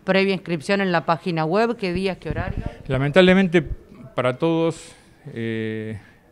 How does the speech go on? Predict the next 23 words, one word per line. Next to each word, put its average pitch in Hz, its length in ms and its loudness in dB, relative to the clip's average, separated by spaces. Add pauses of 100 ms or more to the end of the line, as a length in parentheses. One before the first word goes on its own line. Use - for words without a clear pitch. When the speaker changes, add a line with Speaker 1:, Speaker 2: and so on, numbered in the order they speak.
(500)
Speaker 2:
aprovecho 123 440 -8
para 113 160 -4
decir, 123 200 -6
la 110 120 -8
semana 123 440 -6
anterior 110 420 -6
un 131 180 -10
paciente 120 840 -8 (300)
de 120 320 -8 (680)
la 104 100 -10
aldea 127 200 -4
escolar, 127 680 -2 (220)
no 120 80 -10
recuerdo 110 320 -4
el 104 100 -4
nombre 113 360 -4
ahora, 107 340 -6 (800)
agredió 113 640 0 (300)
a 104 160 -10
nuestras 110 320 -12
enfermeras 120 760 -8 (400)
verbalmente, 127 800 -4 (540)
¿sí? 143 280 -10